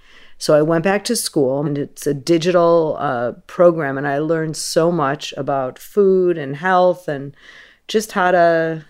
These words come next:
you know, have a full circle, happy, healthy life. I started using clean ingredients in my house. I got rid of all the chemicals, and I started using clean skincare right away.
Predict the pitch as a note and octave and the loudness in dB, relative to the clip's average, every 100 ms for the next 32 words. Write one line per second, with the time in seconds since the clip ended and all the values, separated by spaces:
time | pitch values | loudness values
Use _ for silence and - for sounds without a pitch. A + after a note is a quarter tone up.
0 | - F3 C#3 C#3+ C#3+ E3 D3+ C#3+ - F3+ | -8 -6 -6 -8 -6 -6 -4 -6 -2 2
1 | F3+ - E3+ D#3+ D#3 D#3 C#3+ D3 D3+ D#3+ | 2 2 -2 0 0 -2 0 0 0 -2
2 | D3+ C#3+ - D#3+ C#3+ C#3 F3 F#3+ _ _ | -2 -2 -2 -4 -2 -2 -2 -4 _ _
3 | - - - - - - D#3+ - F3+ F3 | -20 -20 -20 -20 -20 -6 -4 0 2 4
4 | F3+ F3 D#3+ E3+ D3 - F#3+ F#3 F3+ D3+ | 2 0 -2 -4 -4 0 2 2 2 0
5 | D#3+ E3 E3+ E3+ E3 - D#3 D3 C#3+ C#3+ | 0 0 0 -2 -4 -8 -8 -6 -4 -6
6 | C#3+ C#3+ D#3 E3+ A#3 C4 - - - - | -8 -4 0 2 0 -2 -10 -12 -20 -20
7 | - - C#3 D3 E3 E3 E3 E3 F3 F#3+ | -10 -4 -2 0 2 2 2 2 0 -2
8 | F#3 E3 D#3+ D#3 D#3 D#3+ D3+ - D3+ D#3 | -2 -2 -2 -4 -2 -4 -8 -8 -6 -4
9 | E3+ E3 - E3+ F3 G3 G3 F3+ - _ | -4 -4 0 2 4 4 2 -2 -12 _
10 | - E3+ F3+ E3 F#3 F3+ F3 E3 - F#3+ | -10 -4 -2 0 0 0 -4 -6 -8 -4
11 | E3+ E3 D#3+ - G3+ G3+ G3+ G#3+ G3 F#3+ | -2 -2 -4 -2 0 0 0 0 2 2
12 | G3 F#3+ F#3 F#3 F#3+ F#3 F#3+ | 0 2 2 2 2 2 0